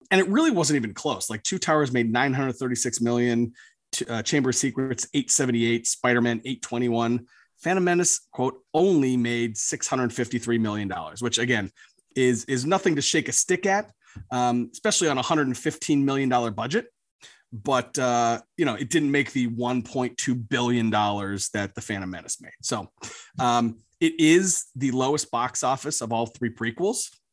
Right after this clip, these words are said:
which, as we kind of get into it, I think we'll begin to understand kind of maybe why. It was nominated for an Academy Award, uh, for Best Visual Effects,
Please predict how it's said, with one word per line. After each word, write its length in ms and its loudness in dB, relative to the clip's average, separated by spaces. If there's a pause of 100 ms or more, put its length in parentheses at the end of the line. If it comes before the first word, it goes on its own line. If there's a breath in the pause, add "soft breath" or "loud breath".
(480 loud breath)
which, 440 -2 (220)
as 200 -2
we 100 -2
kind 240 0
of 80 0
get 160 -2
into 320 0
it, 60 2
I 80 0
think 300 -6 (580)
we'll 140 -6
begin 240 -2
to 80 -4
understand 440 -4
kind 140 -4
of 260 -8
maybe 180 -6
why. 460 -2 (500 loud breath)
It 160 0
was 220 2
nominated 420 4
for 120 -2
an 60 0
Academy 320 -2
Award, 460 -2
uh, 120 -6
for 180 -8
Best 320 -4
Visual 300 -2
Effects, 500 -2